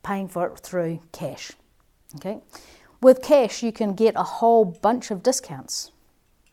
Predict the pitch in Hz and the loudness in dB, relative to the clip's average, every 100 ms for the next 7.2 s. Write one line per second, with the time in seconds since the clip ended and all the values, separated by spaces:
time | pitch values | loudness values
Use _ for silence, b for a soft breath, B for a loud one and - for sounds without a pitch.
0 | _ _ _ _ - 208 190 180 - 190 | _ _ _ _ -4 -2 -2 -6 -6 -4
1 | 185 180 - 220 220 196 190 185 196 185 | -2 -4 2 2 2 -4 -4 -6 -8 -8
2 | 170 196 196 190 - 196 214 190 160 175 | -4 -4 -4 -10 -2 0 0 -2 -6 -8
3 | - - 175 170 170 165 165 180 170 156 | -12 -12 -10 -8 -6 -8 -10 -10 -8 -10
4 | - 202 - 180 175 - - 190 185 165 | -8 -8 -8 -8 -10 -12 0 0 0 -4
5 | 175 180 175 - 214 185 165 165 175 180 | -2 -4 -4 -4 -2 -2 -2 -6 -10 -10
6 | 170 - 170 165 - 160 - 156 - - | -12 -10 -8 -8 -8 -8 -8 -14 -14 -10
7 | 170 - | -10 -10